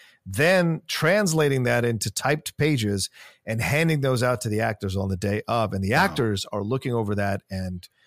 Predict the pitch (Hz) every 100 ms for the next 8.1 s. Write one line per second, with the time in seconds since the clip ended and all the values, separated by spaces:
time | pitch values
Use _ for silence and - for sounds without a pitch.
0 | _ _ - 123 120 120 113 123 117 101
1 | 104 - 110 98 95 95 104 98 101 110
2 | 113 92 107 107 107 104 _ _ - -
3 | 113 110 113 127 - - 107 101 120 120
4 | - 101 98 - - 92 113 113 110 113
5 | 107 107 107 101 - 135 131 92 82 87
6 | _ - _ _ 107 - 120 107 101 101
7 | 92 87 - 95 - _ _ 120 117 120